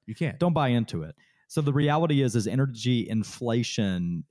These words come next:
Speaker 2: eh, from our perspective, is, is a very <laughs> important piece to the inflationary story. Um, you know, on top of that, since we're talking fuel and gas, you know, we have the, uh, what, the U A W strike,
Speaker 1: Mm.
Speaker 2: right? What are we, four days into this thing?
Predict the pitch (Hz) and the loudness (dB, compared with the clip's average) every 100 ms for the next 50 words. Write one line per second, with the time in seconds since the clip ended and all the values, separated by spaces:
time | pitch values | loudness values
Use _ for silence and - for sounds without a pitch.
0 | - 107 - 110 110 117 117 - 107 92 | -10 -8 -4 -2 0 0 -2 -4 -6 -6
1 | 101 92 - 101 98 101 87 117 117 139 | -4 -6 -6 -8 -6 -8 -4 -2 0 0
2 | 104 92 - 117 107 101 107 98 - 107 | -2 -4 -6 -6 -6 -6 -6 -6 -6 -6
3 | 92 95 - - _ 110 110 120 113 - | -4 -6 -6 -16 _ -8 -8 -4 -4 -2
4 | 107 95 87 - 117 113 92 80 _ _ | -2 -2 -4 -6 -4 -2 -2 -4 _ _
5 | _ _ - 120 117 104 98 - _ 135 | _ _ -4 0 0 0 -2 -6 _ -2
6 | 151 139 120 127 - 139 - 120 107 120 | 0 0 0 -4 -2 -2 -2 -2 -2 -2
7 | 113 107 120 117 107 92 - 123 110 98 | -4 -4 -4 -4 -4 -8 -6 -6 -6 -4
8 | 110 135 98 90 - - _ _ _ _ | -2 0 -2 -4 -8 -14 _ _ _ _
9 | - 120 113 98 95 - 110 101 113 95 | -6 0 2 0 -2 -4 -6 -2 -2 -4
10 | 92 101 98 101 95 95 92 92 90 104 | -2 0 0 0 0 -2 -2 -4 -6 -6
11 | 95 90 101 98 95 92 101 101 92 92 | -8 -6 -4 -2 -4 -6 -8 -8 -8 -10
12 | 87 - _ _ - - 107 113 131 80 | -10 -14 _ _ -10 -6 0 0 0 -4
13 | - 101 107 104 113 107 87 - - 123 | -14 -12 -6 -4 -4 -4 -6 -6 0 0
14 | 117 113 104 110 123 123 123 - 131 151 | 2 0 -2 -4 -4 -6 -8 -4 -4 -4